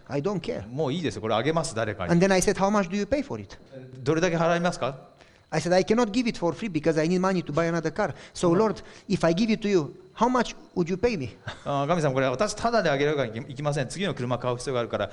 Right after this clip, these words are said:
Speaker 2: いくらでこれ売らせてくれますか？
Speaker 1: And God said, "Are you willing to just give it to me for free?"
Speaker 2: 神様はですね、とにかくただで渡せと。
Speaker 1: And it was a very hard decision.
Speaker 2: えー、これとても難しい判断でした。
Speaker 1: I said, "Well,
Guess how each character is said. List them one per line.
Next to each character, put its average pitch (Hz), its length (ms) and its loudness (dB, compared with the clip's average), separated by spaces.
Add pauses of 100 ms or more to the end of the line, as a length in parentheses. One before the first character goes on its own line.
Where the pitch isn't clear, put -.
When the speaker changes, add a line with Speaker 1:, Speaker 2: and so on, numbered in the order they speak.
Speaker 2:
い 185 120 0
く 208 60 2
ら 170 100 2
で 127 80 0
こ 120 100 0
れ 113 80 0
売 117 60 0
ら 123 60 0
せ 123 60 -10
て 117 60 -8
く 120 60 0
れ 117 40 0
ま 170 80 0
す 165 80 4
か？ 180 140 4
Speaker 1:
And 202 100 2
God - 0 -
said, - 280 -2
"Are 180 160 0
you 240 100 -4
willing 220 300 -2
to 180 120 -6
just 143 400 -4
give 196 200 0
it 226 140 -2
to 233 40 0
me 262 180 -2
for 165 220 -2
free?" 285 300 -6 (520)
Speaker 2:
神 175 180 0
様 117 160 -2
は 101 40 -4
で 92 40 -6
す 101 40 -8
ね、 107 80 -6
と 208 140 0
に 202 80 -2
か 131 80 -2
く 120 80 -8
た 214 100 2
だ 165 120 2
で 113 140 2
渡 131 220 0
せ 175 120 0
と。 - 120 -6 (1120)
Speaker 1:
And 214 180 -4
it 214 160 -6
was 214 120 -4
a 160 60 -2
very 185 240 -4
hard 175 200 -6
decision. 143 520 -10
Speaker 2:
え 117 120 -8
ー、 - 20 -10
こ 123 60 -4
れ 135 40 -4
と 143 80 -6
て 151 80 -6
も 123 180 -4
難 135 240 -2
し 147 100 -8
い 131 40 0
判 110 140 -6
断 85 100 -8
で 82 60 -14
し - 80 -18
た。 147 100 -8
Speaker 1:
I 151 60 -4
said, 151 120 -2
"Well, 214 220 -4